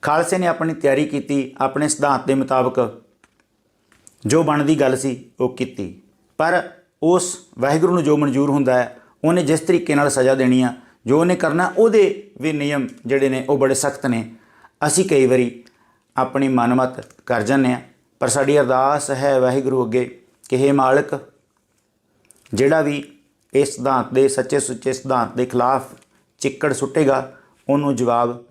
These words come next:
ਜ਼ਰੂਰ ਦਿੱਤਾ ਜਾਊਗਾ। ਖਾਲਸੇ ਦੇ ਸਿਧਾਂਤ ਨੇ, ਸਿਧਾਂਤਾਂ ਦੇ ਮੁਤਾਬਕ ਹੀ ਖਾਲਸਾ ਆਪਣੀ ਜਿਹੜੀ ਤੇਗ ਹੈ ਉਹਦੇ ਉੱਤੇ, ਮੁੱਠੇ 'ਤੇ ਹੱਥ ਜਾਂਦਾ ਹੈ। ਉਹ ਮਾਲਾ ਵਾਲਾ ਹੱਥ ਉਦੋਂ ਹੀ ਤੇਗ ਦੇ ਮੁੱਠੇ 'ਤੇ ਜਾਂਦਾ ਆ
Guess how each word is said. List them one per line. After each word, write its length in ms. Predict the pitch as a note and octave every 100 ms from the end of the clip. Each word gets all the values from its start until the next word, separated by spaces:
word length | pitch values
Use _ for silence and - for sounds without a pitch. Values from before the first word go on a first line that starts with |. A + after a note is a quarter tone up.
| A#2+
ਜ਼ਰੂਰ 260 | A#2 B2
ਦਿੱਤਾ 260 | A#2 A2 A2
ਜਾਊਗਾ। 420 | G2+ G2 G2+ F#2 - _ _ _ _ _ _ _ _ _ - _ -
ਖਾਲਸੇ 400 | D#3 E3 E3+ G3+
ਦੇ 140 | F#3+
ਸਿਧਾਂਤ 420 | F#3 E3+ D#3+ C3 D3
ਨੇ, 200 | D#3 D#3+
ਸਿਧਾਂਤਾਂ 540 | D#3 C#3+ C3+ B2+ C#3
ਦੇ 120 | C3+
ਮੁਤਾਬਕ 480 | C3+ C3 B2 B2 -
ਹੀ 140 | B2
ਖਾਲਸਾ 540 | B2+ A#2+ A2 A2+ A2+ A2 - -
ਆਪਣੀ 460 | B2 A#2+ A#2+ B2 B2+ - - _ _ _ _ _ _ -
ਜਿਹੜੀ 240 | B2+ B2 B2
ਤੇਗ 380 | B2+ D3 D#3
ਹੈ 360 | D3 B2 A#2 - - _ _ _ -
ਉਹਦੇ 180 | C3 C3
ਉੱਤੇ, 440 | C3 C3 A#2+ A#2+ -
ਮੁੱਠੇ 260 | B2 A#2+ B2+
'ਤੇ 100 | A#2
ਹੱਥ 220 | A#2 A2+
ਜਾਂਦਾ 300 | A#2+ A2 A2+
ਹੈ। 220 | A#2 - - - _
ਉਹ 100 | D3+
ਮਾਲਾ 320 | C#3+ C3+ D3+
ਵਾਲਾ 200 | E3 E3
ਹੱਥ 320 | D3+ C#3+ C#3 C#3+ B2+ - - -
ਉਦੋਂ 240 | D3 D3+ F3+
ਹੀ 60 |
ਤੇਗ 240 | F#3 D#3+ D#3
ਦੇ 140 | D3
ਮੁੱਠੇ 300 | D3 C#3+ C#3+
'ਤੇ 80 | C3
ਜਾਂਦਾ 440 | B2 A#2+ B2
ਆ 40 | B2+